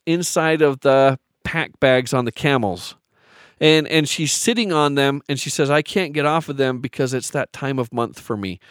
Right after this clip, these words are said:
And this idea that the gods could be made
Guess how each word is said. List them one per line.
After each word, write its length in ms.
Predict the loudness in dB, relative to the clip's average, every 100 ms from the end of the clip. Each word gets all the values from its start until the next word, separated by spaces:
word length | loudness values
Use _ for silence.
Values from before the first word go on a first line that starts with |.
| -20 _
And 160 | -2 0
this 220 | 0 2
idea 720 | 0 0 -2 0 4 4 4 0 -18 _
that 180 | 0 0
the 100 | -4
gods 720 | -2 0 2 6 4 2 -6 -14 _ _
could 200 | -2 0
be 120 | -2
made 520 | 0 2 2 2 -2